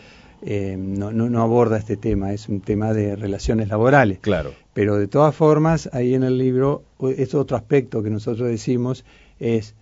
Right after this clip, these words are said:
Speaker 1: eh, Uruguay ratificó un convenio internacional de trabajo de la O I T, donde dentro de las prestaciones de seguridad social, los accidentes de trabajo y enfermedades profesionales forman parte de la seguridad social.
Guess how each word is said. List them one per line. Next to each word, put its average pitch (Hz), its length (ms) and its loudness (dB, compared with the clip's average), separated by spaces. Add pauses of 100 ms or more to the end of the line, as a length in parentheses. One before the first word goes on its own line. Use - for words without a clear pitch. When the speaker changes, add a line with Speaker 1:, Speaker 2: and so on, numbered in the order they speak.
(160)
Speaker 1:
eh, 110 840 -6 (600)
Uruguay 117 340 2
ratificó 135 520 0
un 139 140 2
convenio 123 440 -2
internacional 113 500 -2
de 120 100 -4
trabajo 117 720 -4
de 110 140 -12
la 98 120 -6
O 113 180 -2
I 117 80 -2
T, 113 300 -4 (380)
donde 104 480 -4 (140)
dentro 107 360 0
de 104 60 0
las 98 120 -4
prestaciones 135 640 -2
de 147 60 0
seguridad 131 400 0
social, 139 380 0
los 120 160 -4
accidentes 117 420 -2
de 120 40 0
trabajo 123 520 -4
y - 20 -4
enfermedades 107 380 -6
profesionales 120 640 -6
forman 107 340 -2
parte 120 340 2
de 101 60 -4
la 101 100 -4
seguridad 104 320 -8
social. - 380 -16